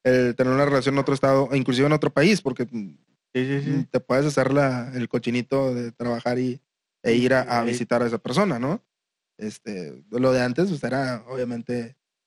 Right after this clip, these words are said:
Speaker 2: Ajá.
Speaker 1: era más un juego, ¿no?
Speaker 2: Sí,
Speaker 1: Era
Speaker 2: y
Speaker 1: más un Minecraft exportando Esco-, Escobedo.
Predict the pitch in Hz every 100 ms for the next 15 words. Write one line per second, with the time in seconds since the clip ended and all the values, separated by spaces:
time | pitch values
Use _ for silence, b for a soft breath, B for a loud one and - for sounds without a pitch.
0 | _ 117 123 123 135 139 151 151 147 -
1 | 156 151 131 120 127 135 139 156 160 156
2 | 160 160 160 143 139 139 131 131 127 127
3 | 120 127 127 127 - 127 127 135 120 123
4 | 123